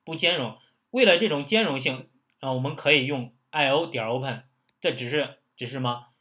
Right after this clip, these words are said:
一个小提示，好吧？我们就来用一下。好，那防止以后你写完代码在 Python 二里边儿跑，跑不动。其实大部分情况下，我们这个担心的，呃，也不能说多余吧，啊，其实现在好多，在现在已经二零二零年了，是吧？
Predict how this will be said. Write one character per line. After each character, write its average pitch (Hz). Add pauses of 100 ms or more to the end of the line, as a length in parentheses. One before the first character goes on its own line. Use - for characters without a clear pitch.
一 123
个 143
小 117
提 165
示， -
好 120
吧？ 123
我 117
们 120
就 120
来 117
用 143
一 113
下。 110 (460)
好， 139 (300)
那 170
防 202
止 156
以 131
后 170
你 156
写 156
完 139
代 165
码 127
在 131
Python 147
二 147
里 120
边 117
儿 113
跑， 107
跑 110
不 117
动。 147 (260)
其 -
实 196
大 190
部 147
分 151
情 127
况 135
下， 117
我 110
们 131
这 135
个 113
担 135
心 139
的， 117 (480)
呃， 117
也 127
不 -
能 214
说 214
多 240
余 113
吧， - (160)
啊， 110 (360)
其 196
实 208
现 214
在 202
好 165
多， 156
在 202
现 202
在 190
已 131
经 175
二 170
零 127
二 131
零 117
年 117
了， 117
是 -
吧？ 110